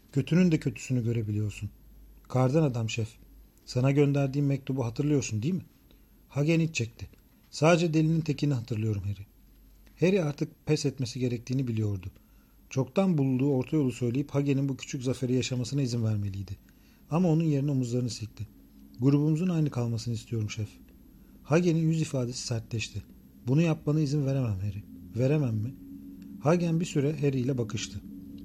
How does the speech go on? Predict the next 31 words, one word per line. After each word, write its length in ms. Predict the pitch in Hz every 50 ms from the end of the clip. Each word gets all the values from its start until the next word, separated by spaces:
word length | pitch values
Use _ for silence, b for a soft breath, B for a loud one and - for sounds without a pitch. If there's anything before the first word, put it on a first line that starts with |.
| - - -
Fakat 260 | - 135 - 175 160
sonra 240 | - - 180 185 175
gözlerini 440 | 151 143 151 143 131 135 139 143 135
kırpıştırdı. 640 | - 117 101 95 107 - - - 113 98 95 95 92 - - - - - -
Belki 280 | 131 139 139 - 170 165
bir 40 | 160
saniye 420 | - - 139 135 131 127 123 117
bile 120 | 117 117
sürmedi 360 | 113 - - 127 127 131 131 143
ama 140 | 139 135
yetti. 360 | 127 117 110 - - - - - - B B B B B B B B B B
"Düşünmem 440 | 127 120 - 143 147 160 165 165 160
gereken 360 | 143 135 139 127 165 160 151
başka 220 | 139 139 131 - -
hususlar 480 | 127 - - 113 - - 127 123 110
da 100 | 113 110
var," 160 | 107 107 104
dedi 160 | 107 107 101 95
Hagen. 300 | 92 104 95 98 95 - - - - - - - B B B B B B B B B B
Harry 260 | - 180 190 160 147 - - -
yarayı 300 | 123 131 131 139 143 147
kaşırken 500 | - - 143 - - 175 - - 131 131
masum 380 | 135 131 131 131 - - 170 147
ifadesini 540 | - - 127 120 110 113 113 - - 143
bozmamaya 460 | 131 135 127 113 117 110 107 107 107 104
çalıştı. 440 | - 113 104 98 - - - 98 - B B B B B B B B B -
"Ne 100 | 123 147
gibi 200 | 165 202 175 156
hususlar 420 | 127 107 117 110 - - 117 110
mesela 440 | 110 110 110 - - 110 107 107 107
şef?" 300 | - - 160 - -